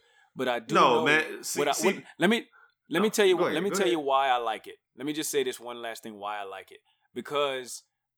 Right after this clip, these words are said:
Speaker 1: and we kinda were talking about this before the, uh, before the podcast started,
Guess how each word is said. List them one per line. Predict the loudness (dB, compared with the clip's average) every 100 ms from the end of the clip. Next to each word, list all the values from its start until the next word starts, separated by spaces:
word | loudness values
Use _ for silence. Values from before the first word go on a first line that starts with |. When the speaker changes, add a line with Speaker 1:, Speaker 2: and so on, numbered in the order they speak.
| _ _ _
Speaker 1:
and | -12 -12
we |
kinda | -6 -4 -2
were | -4
talking | -4 -6 -6
about | -6 -6
this | -10 -14
before | -16 -12 -10
the, | -8
uh, | -10 -12 -14 -16
before | -14 -10
the | -10
podcast | -8 -10 -10 -12 -12
started, | -10 -8 -8 -12